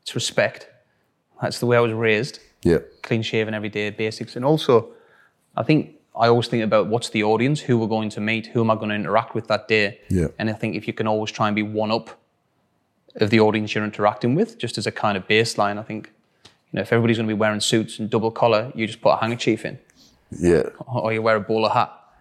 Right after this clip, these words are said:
Speaker 2: Yes.
Speaker 1: Uh, but you, you kinda just go one up.
Speaker 2: Yes.
Speaker 1: And I think that's kind of what I was always told. I think culturally now, that's really hard.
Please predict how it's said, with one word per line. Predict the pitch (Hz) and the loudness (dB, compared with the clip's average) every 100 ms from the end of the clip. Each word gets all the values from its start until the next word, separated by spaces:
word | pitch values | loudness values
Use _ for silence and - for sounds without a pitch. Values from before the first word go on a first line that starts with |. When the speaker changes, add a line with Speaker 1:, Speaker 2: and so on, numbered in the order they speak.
| _ _ - | _ _ 0
Speaker 2:
Yes. | 143 | 2
Speaker 1:
Uh, | 117 - 127 127 | 2 2 -2 0
but | 123 | 0
you, | 123 117 | 0 -2
you | 131 | -4
kinda | - 127 | 2 2
just | 123 123 | 2 4
go | 131 | 4
one | 123 123 | 4 4
up. | 127 208 - _ - | 4 2 -6 _ 2
Speaker 2:
Yes. | 95 80 | 4 4
Speaker 1:
And | - | 0
I | |
think | 120 101 | 0 -4
that's | 123 - - _ _ | -6 -10 -12 _ _
kind | - 113 | -4 -4
of | 104 | -2
what | 98 | 0
I | 110 | 2
was | 113 113 | 0 -2
always | 110 107 - | -4 -4 -6
told. | - 110 107 - _ _ _ _ _ - | -2 -2 -2 -10 _ _ _ _ _ -8
I | - | -2
think | 123 113 | -2 0
culturally | - 120 - 117 110 | 2 2 0 -2 0
now, | 113 110 107 - _ _ _ _ _ _ _ | 0 0 -2 -12 _ _ _ _ _ _ _
that's | - - | -4 0
really | 117 107 | 0 2
hard. | 95 104 117 | 2 4 4